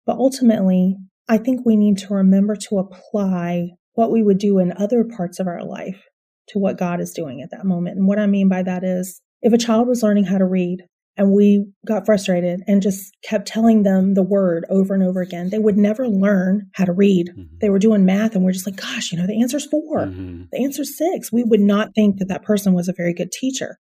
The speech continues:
Speaker 1: They weren't teaching the student how to think. They weren't teaching the student how to critically solve problems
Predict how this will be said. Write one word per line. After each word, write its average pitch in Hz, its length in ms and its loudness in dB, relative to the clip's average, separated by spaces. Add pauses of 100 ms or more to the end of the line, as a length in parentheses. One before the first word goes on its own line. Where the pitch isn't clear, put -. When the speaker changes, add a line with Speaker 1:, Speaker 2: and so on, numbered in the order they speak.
(140)
Speaker 1:
They 190 100 2
weren't 208 240 2
teaching 208 480 4
the 180 100 4
student 190 580 0
how 185 120 -6
to 175 80 -4
think. 165 380 -8 (120)
They 196 80 -2
weren't 185 240 -4
teaching 190 280 -2
the 185 80 0
student 175 420 -8
how 180 260 -10
to 185 200 -4 (160)
critically 196 680 0 (100)
solve 175 320 -6
problems 190 520 -6